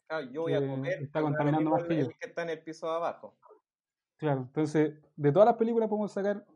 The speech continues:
Speaker 2: un aprendizaje para, para nosotros,
Speaker 1: Claro, está el
Speaker 2: excepto de
Speaker 1: mensaje,
Speaker 2: América.
Speaker 1: eh, si, si lo vemos de manera profunda, como era la idea de que el, el hoyo devuelve algo,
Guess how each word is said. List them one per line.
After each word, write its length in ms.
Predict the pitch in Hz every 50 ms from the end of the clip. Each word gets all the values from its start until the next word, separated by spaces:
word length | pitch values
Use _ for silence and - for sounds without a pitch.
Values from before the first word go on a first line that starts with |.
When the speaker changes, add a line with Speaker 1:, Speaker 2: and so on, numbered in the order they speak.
| _ _ _ _ _ _ _ _
Speaker 2:
un 120 | - 175 175
aprendizaje 600 | 165 170 170 170 165 160 - 190 165 - 175 160
para, 440 | 165 160 156 156 156 151 147 - - - _ _ _ _ _
para 160 | - 151 151 151
nosotros, 380 | 147 143 147 156 143 131 127 131 -
Speaker 1:
Claro, 200 | 160 156 143 113
está 180 | 120 123 - 143
el 60 | 160 180 165
Speaker 2:
excepto 240 | 160 160 151 170 170
de 80 | 165
Speaker 1:
mensaje, 100 | 165 165
Speaker 2:
América. 280 | 160 170 170 165 165 - _ _ _ _
Speaker 1:
eh, 180 | - 131 127
si, 280 | 127 - - 202 220 233
si 140 | - - 131
lo 120 | 135 135 127
vemos 300 | 143 156 156 160 156 131
de 100 | 143 139
manera 400 | 131 131 139 151 151 151 143 143
profunda, 540 | 131 123 - - - 156 170 165 160 151
como 240 | 120 127 120 120 127
era 240 | 139 139 143 139 139
la 100 | 131 120
idea 280 | 120 123 139 147 139 131
de 100 | 123 113
que 240 | 120 113 113 117 _ _ _ _ _ _ -
el, 340 | 117 123 120 117 120 117 117
el 120 | 123 127 123
hoyo 240 | 143 147 143 147 135
devuelve 520 | 131 127 127 147 165 170 165 156 170 175
algo, 500 | 180 190 196 180 180 202 208 226 254